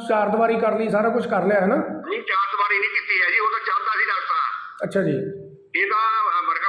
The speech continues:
Speaker 2: ਪਿੱਛੇ ਜਿਹਾ ਇਹ ਕਦੇ ਲੜ ਪਿਆ, ਉਹ ਕਦੇ ਪੁਲਿਸ ਵਾਲਿਆਂ ਨੇ ਕਦੇ ਕੰਧ ਕਰਾਤੀ ਪਹਿਲਾਂ।
Speaker 1: ਅੱਛਾ ਜੀ।
Speaker 2: ਉਹ ਅਸਲ ਦੇ ਵਿੱਚ ਏਦਾਂ ਸੀ, ਮੁਤਰਕਾ ਖਾਤਾ ਸੀ।
Speaker 1: ਹੂੰ।
Speaker 2: ਇਹ ਮੁਤਰਕਾ ਖਾਤਾ ਅੱਠ ਦਸ ਦਿਨਾਂ ਦਾ। ਇਹਦੇ ਜਿਹੜੇ ਭਾਈ ਆ, ਉਹ ਸਾਡੇ ਹੱਕ 'ਚ ਆ, ਉਹ ਕਹਿੰਦੇ ਵੀ ਗਲੀ ਸਾਡੇ ਪਿਓ ਨੇ।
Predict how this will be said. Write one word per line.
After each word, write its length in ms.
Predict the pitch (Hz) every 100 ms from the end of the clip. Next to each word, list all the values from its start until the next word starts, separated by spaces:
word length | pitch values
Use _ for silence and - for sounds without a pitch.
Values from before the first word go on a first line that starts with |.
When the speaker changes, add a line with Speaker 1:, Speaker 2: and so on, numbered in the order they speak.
| 196
Speaker 2:
ਪਿੱਛੇ 260 | 190 202
ਜਿਹਾ 140 | 190 208
ਇਹ 140 | 214
ਕਦੇ 180 | 208 196
ਲੜ 180 | 165 -
ਪਿਆ, 240 | - 285
ਉਹ 200 | 196 180
ਕਦੇ 200 | 175 170
ਪੁਲਿਸ 560 | 165 - - - 175 165
ਵਾਲਿਆਂ 200 | 175 175
ਨੇ 60 |
ਕਦੇ 100 | 170
ਕੰਧ 240 | 170 180 180
ਕਰਾਤੀ 380 | 175 160 143 147
ਪਹਿਲਾਂ। 280 | 147 143 127 - - - 185
Speaker 1:
ਅੱਛਾ 180 | - 180
ਜੀ। 140 | 139 - - - - -
Speaker 2:
ਉਹ 140 | 440 -
ਅਸਲ 140 | 480 453
ਦੇ 60 |
ਵਿੱਚ 220 | 440 - 208
ਏਦਾਂ 300 | 196 214 254
ਸੀ, 60 |
ਮੁਤਰਕਾ 460 | 220 202 - 185 -
ਖਾਤਾ 380 | 180 - 180 -
ਸੀ। 120 | 120 - - -
Speaker 1:
ਹੂੰ। 400 | 180 175 143 - - - - - _ _ -
Speaker 2:
ਇਹ 60 | 202
ਮੁਤਰਕਾ 380 | 202 202 - 196
ਖਾਤਾ 320 | 196 190 196
ਅੱਠ 140 | 190
ਦਸ 280 | 185 180 170
ਦਿਨਾਂ 200 | 180 180
ਦਾ। 80 | 180
ਇਹਦੇ 180 | 190 208
ਜਿਹੜੇ 220 | 208 214
ਭਾਈ 360 | 214 - 151 190
ਆ, 80 |
ਉਹ 120 | 196 196
ਸਾਡੇ 500 | 208 196 185 185 175
ਹੱਕ 520 | - 143 151 - 160
'ਚ 40 |
ਆ, 40 | -
ਉਹ 60 |
ਕਹਿੰਦੇ 240 | 175 180 190
ਵੀ 220 | 185 160
ਗਲੀ 180 | 156 160
ਸਾਡੇ 200 | 160 160
ਪਿਓ 260 | 165 156
ਨੇ। 100 | 156